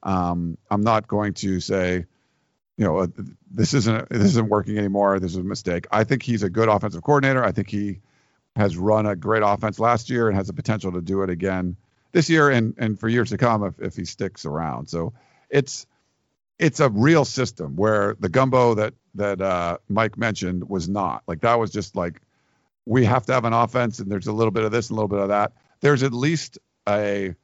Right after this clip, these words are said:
uh, comprehensive plan that there's reasons for everything you're doing. There's not, "I'm gonna do a little of this, I'm gonna do a little of that." You know, could they put guys under center and, uh, and do a sh-, package like that? They could,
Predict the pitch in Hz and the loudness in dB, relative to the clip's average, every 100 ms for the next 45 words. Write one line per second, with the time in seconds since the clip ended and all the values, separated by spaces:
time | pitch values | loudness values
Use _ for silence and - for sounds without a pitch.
0 | _ _ _ _ _ _ 90 87 90 - | _ _ _ _ _ _ -8 -6 -8 -2
1 | 156 139 151 131 123 113 - 123 107 78 | -2 0 2 0 0 -8 -8 -6 -4 -6
2 | 82 85 - - 110 - - 107 90 87 | -8 -10 -16 -6 -6 -6 -4 -4 -2 -2
3 | 127 135 147 120 123 123 117 107 117 107 | -2 0 -2 -2 0 2 0 -2 -2 -2
4 | 101 92 107 87 76 90 - 92 80 123 | -4 -4 -4 -2 -6 -10 -6 -6 0 0
5 | 123 113 113 147 139 139 127 123 117 110 | 0 0 -2 0 0 0 2 2 2 2
6 | 110 110 110 110 107 101 98 107 - _ | 0 -2 -2 0 0 2 2 0 -4 _
7 | _ _ _ _ _ _ _ - - 135 | _ _ _ _ _ _ _ -12 0 0
8 | - - 143 143 127 139 147 - 95 120 | 0 0 2 2 2 2 0 0 -4 0
9 | 120 131 131 120 113 120 123 143 143 _ | 2 2 0 -4 -2 -2 0 -2 -4 _
10 | _ 107 104 101 98 98 - 110 98 104 | _ -4 -2 -2 -2 -2 -2 -4 -2 0
11 | 113 107 - - 113 117 123 127 117 131 | 0 0 -4 -2 0 0 0 0 2 0
12 | 131 143 127 135 165 139 | 0 -2 0 2 4 2